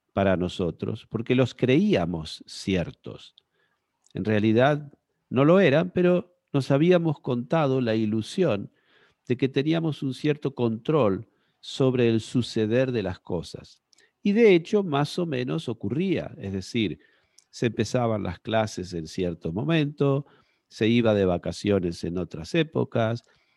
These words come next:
se festejaban ciertos encuentros o fiestas en fechas precisas, podías,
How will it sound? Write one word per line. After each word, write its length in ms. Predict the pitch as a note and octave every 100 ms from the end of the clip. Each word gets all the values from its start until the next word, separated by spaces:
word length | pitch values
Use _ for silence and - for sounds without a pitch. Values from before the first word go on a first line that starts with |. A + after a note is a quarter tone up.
| _
se 220 | - B2
festejaban 960 | - G#2+ - G2 - A#2 G#2+ G2+ G2+ - _ _ _
ciertos 500 | - A2+ A2 G2+ F#2
encuentros 600 | E2 A2+ A#2+ G2+ F#2+ E2
o 60 | D#2+
fiestas 640 | G#2 G#2+ F#2+ F2+ D#2+ - _ _ _
en 140 | - F2
fechas 380 | A2+ G#2+ F#2+
precisas, 840 | - D3+ D3+ E3+ D3+ - A2+ A2 - _ _ _ _
podías, 680 | - A2 B2+ B2 A2 G2+